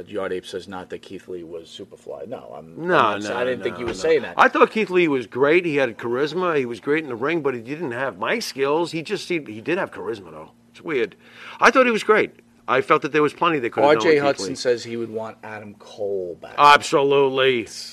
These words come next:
Speaker 1: Come on.
Speaker 2: You stop it with Adam Cole. I love Adam Cole. I, I love Adam Cole. I hate
Speaker 1: Wow,
Speaker 2: that
Speaker 1: we
Speaker 2: he's
Speaker 1: couldn't
Speaker 2: there.
Speaker 1: be so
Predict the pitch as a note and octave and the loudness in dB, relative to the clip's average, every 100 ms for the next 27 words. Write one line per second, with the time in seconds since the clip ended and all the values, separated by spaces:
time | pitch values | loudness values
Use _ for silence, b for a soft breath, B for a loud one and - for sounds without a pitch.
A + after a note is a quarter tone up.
0 | - - - - - B2+ A#3+ D#4+ - - | -18 -20 -18 -20 -16 4 8 8 4 6
1 | A3+ B3 A3 G3 E3+ E3+ F3+ E3 - C#3 | 8 10 8 4 6 8 8 4 0 -2
2 | C3 A2+ F2+ - C3+ C#3+ B2+ A2 G#2 G2 | 0 0 -2 0 2 4 2 0 -4 -6
3 | G2+ F#2+ F#2+ C3 B2+ B2 A2 A2+ G2 F#2 | -8 -8 -4 0 0 -2 -4 -6 -6 -12
4 | G#2 G2+ F#2+ F#2+ F#2 - G#2 C3 A2 B2+ | -8 -8 -6 -10 -10 -8 -4 -2 -2 0
5 | A#2 A2+ - D#3 - A#2 - A#2+ A#2 B2 | 0 0 -2 -4 -4 -8 -4 0 0 0